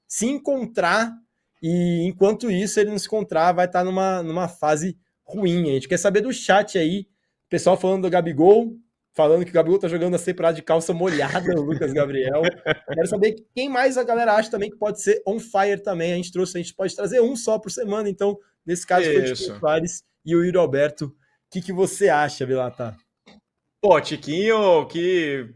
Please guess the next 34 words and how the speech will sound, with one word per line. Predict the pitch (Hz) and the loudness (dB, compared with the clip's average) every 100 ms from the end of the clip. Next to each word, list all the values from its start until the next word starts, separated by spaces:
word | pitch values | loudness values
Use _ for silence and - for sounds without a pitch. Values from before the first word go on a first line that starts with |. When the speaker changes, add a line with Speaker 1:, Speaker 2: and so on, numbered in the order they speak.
| _ | _
Speaker 2:
passou | 160 - 165 | -4 -4 -6
a | |
carreira | 196 190 190 | -6 -4 -4
dele | 156 170 | -6 -8
aqui | 165 | -10
na | 208 | -8
Europa, | 240 147 190 196 127 | -4 -2 -4 -4 -8
né? | 156 147 | -8 -8
Jogou | 117 131 | -10 -8
bastante | 135 - 151 147 | -8 -10 -14 -14
tempo | 151 143 | -14 -14
em | 143 | -12
Portugal. | 151 147 143 110 135 170 131 107 - | -10 -10 -10 -10 -6 -6 -8 -12 -14
É, | 233 208 | -14 -14
foi | 175 165 220 | -16 -12 -10
um | 311 339 - | -12 -16 -18
cara | - 247 220 | -12 -10 -10
muito | 233 | -12
querido | - 190 190 190 | -10 -8 -8 -10
no | 165 135 | -12 -12
Porto, | 143 160 208 180 131 | -4 -2 -2 -4 -12
que | 143 | -14
conseguiu | 135 156 - 156 | -16 -16 -16 -16
se | 143 | -16
destacar, | - 143 - 156 185 | -8 -6 -4 -4 -6
foi | - 160 | -8 -12
pro | 156 | -12
futebol | - 151 143 | -14 -8 -6
chinês, | 143 135 147 135 | -8 -10 -10 -8
depois | 127 143 139 | -8 -10 -10
se | |
destacar | 131 - 127 131 | -12 -12 -10 -10
no | 127 | -12
Porto. | 139 156 - 180 | -8 -8 -6 -8